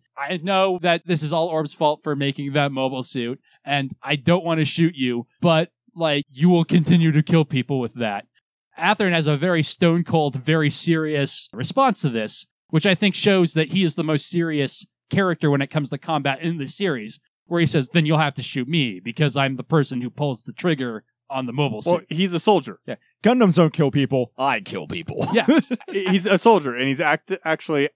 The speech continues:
Speaker 2: acting like it.
Speaker 1: Well, and he's stating his morals. He doesn't feel compunctions about killing the way Kira does. He doesn't want to kill Kira, his friend, and he doesn't want to kill Kigali, who's just this girl. But he does feel what he's doing is the right thing,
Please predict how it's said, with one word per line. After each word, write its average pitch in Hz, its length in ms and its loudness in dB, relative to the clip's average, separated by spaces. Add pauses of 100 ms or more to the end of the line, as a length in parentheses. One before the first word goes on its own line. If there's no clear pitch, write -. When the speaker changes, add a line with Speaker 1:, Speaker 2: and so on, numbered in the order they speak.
Speaker 2:
acting 135 600 -2
like 120 380 -8
it. 92 160 -18 (260)
Speaker 1:
Well, 262 140 0
and 240 140 2
he's 196 340 -2
stating 233 400 0
his 185 200 2
morals. 160 460 2
He 220 220 0 (140)
doesn't 196 300 4
feel 196 180 2
compunctions 160 580 0
about 135 240 -2
killing 131 320 0
the 117 60 -6
way 113 120 -4
Kira 110 280 -6
does. - 200 -20
He 208 100 0
doesn't 220 140 2
want 185 100 4
to 160 40 2
kill 147 200 4
Kira, 175 340 2
his 127 180 -8
friend, 123 380 -2
and 170 140 2
he 185 60 6
doesn't 196 220 0
want 208 140 -2
to 160 40 0
kill 170 220 2
Kigali, 156 480 0
who's 151 180 0
just 170 200 -4
this 147 220 -4
girl. 139 420 -2 (200)
But 175 140 0
he 202 140 2
does 180 280 2
feel 180 280 0
what 139 180 -2
he's 143 220 -6
doing 131 300 0
is 107 120 -10
the 120 100 -6
right 110 220 -4
thing, - 220 -14